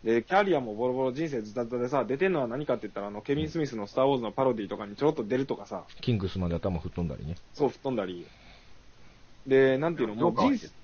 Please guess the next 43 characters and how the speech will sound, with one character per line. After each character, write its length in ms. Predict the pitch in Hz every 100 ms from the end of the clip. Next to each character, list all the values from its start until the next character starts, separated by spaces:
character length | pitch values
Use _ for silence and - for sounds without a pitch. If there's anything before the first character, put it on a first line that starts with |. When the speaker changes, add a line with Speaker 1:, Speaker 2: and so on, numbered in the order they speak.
| -
Speaker 3:
ョ 40 |
ー 100 | 143
カ 60 | -
ー 20 |
は 60 | -
い 80 |
い 20 | -
け 220 | - -
ど。 0 |
Speaker 1:
ま 60 | 151
あ、 20 |
ジ 80 | 247
ョ 60 |
ー 60 | 302
カ 80 | 165
ー 20 |
の 80 | 131
声 180 | 240
は 80 | 190
い 100 | 123
い 20 | 143
け 120 | 107
ど。 140 | 107
Speaker 2:
顔 260 | 101 175 214
出 100 | 113
せ 100 | 127
な 140 | 113
く 80 | 113
な 60 | 85
っ 40 |
ち 100 | -
ゃ 40 | 73
っ 20 |
て 120 | 73
る 60 | 78
っ 20 |
て 80 | -
こ 60 |
と 40 | -
や 60 |
か 140 | - -
ら 40 |
ね。 140 | 123